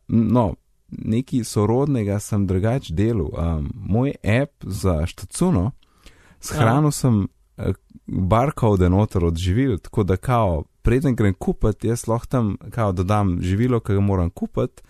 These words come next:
Speaker 1: in doma sam poskeniram kodo, pa se mi doda, a ne, ni mi treba tipkat. Um, ampak v resnici sploh ni tako hiter, kakor bi, če napišem tiste tri črke za J, A, J.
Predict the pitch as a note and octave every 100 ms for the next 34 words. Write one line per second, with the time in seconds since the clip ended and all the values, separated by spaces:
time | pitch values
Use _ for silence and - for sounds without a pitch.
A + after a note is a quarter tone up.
0 | _ _ - F#2+ E2+ G#2 B2 C3 C#3+ C3
1 | C3+ - C3 B2+ A2+ - A2+ F2+ - F#2
2 | G2 F#2+ F2 E2+ F#2+ D#2 D#2+ D#2+ F#2 G2+
3 | F#2+ F#2+ E2+ E2+ F#2 - - - - -
4 | - - - - - _ - D#2+ D#2+ D2+
5 | - - A2 A#2 C3 - E3+ - - D#3
6 | C#3 C3 - A2+ - A2+ F#2 E2+ - -
7 | E2+ F2 E2+ - - F2 E2+ - F2+ F2
8 | - F#2+ - - F2 - E2+ - D2+ D#2
9 | D2 E2+ F2 - E2+ E2 D#2+ D#2+